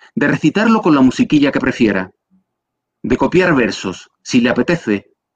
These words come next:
en algún muro o por detrás de las facturas. Reservado el derecho de susurrarlo en algún oído nocturno y deseado,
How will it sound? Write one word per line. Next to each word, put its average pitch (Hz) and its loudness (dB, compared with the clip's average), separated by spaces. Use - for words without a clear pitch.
en 135 4
algún 175 4
muro 220 6
o 120 2
por 120 0
detrás 117 0
de 120 0
las 110 -2
facturas. 113 0
Reservado 143 0
el 156 4
derecho 156 2
de 123 0
susurrarlo 147 0
en 143 4
algún 135 4
oído 151 4
nocturno 139 4
y 127 4
deseado, 117 -2